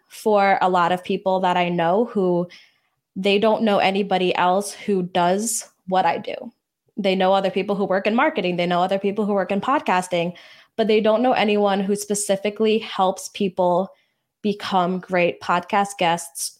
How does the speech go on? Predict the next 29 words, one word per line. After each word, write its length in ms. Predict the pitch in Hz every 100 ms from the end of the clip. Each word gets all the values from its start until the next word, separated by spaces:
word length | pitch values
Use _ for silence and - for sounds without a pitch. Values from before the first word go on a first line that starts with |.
| -
to 240 | - 202
build 340 | 202 190 175 170
a 40 |
brand. 400 | - - - 220 _ _ _ _ _ _ _ _ _
And 600 | 196 185 175 170 175 170 - -
because 500 | 196 - - 233 269
of 160 | 233
that, 260 | 185 175 -
because 280 | 196 196 190
of 100 | 185
how 160 | 190
niche 520 | 180 180 190 220 -
that 220 | - 269 202
is 220 | 208 247
and 80 | 208
how 120 | 185
specific 580 | - 185 247 262 320 320
that 180 | 175
is, 320 | 165 170 190 - - - - _ _
anytime 500 | 196 226 262 233 220
something 480 | 220 214 208 220 208
like 240 | 190 196 -
that 180 | 175
comes 280 | - 180 180 -
up, 420 | 311 226 226 -
I'm 240 | 190 196 208
their 120 | 185
first 320 | 180 135 -
call. 440 | - - - -